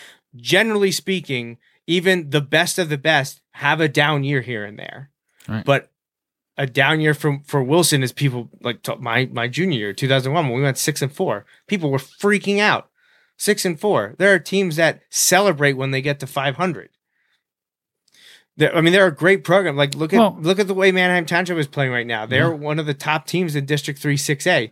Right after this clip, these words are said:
Speaker 2: Right.
Speaker 1: You go back fifteen years, they were having losing seasons. They were having losing seasons about ten years ago.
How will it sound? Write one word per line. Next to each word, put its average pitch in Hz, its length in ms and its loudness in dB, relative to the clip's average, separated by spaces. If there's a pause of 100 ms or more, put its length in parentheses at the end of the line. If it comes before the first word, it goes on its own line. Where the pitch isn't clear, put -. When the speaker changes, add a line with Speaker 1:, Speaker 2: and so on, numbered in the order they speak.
Speaker 2:
Right. 113 160 -8
Speaker 1:
You 156 140 2
go 175 160 4
back 165 340 2
fifteen 165 520 -2
years, 180 400 2
they 156 200 0
were 214 60 4
having 185 240 2
losing 156 260 0
seasons. 170 520 -6 (140)
They - 80 2
were 220 60 6
having 202 140 2
losing 196 220 0
seasons 196 340 -4
about 180 380 0
ten 233 180 0
years 156 220 0
ago. 101 380 -10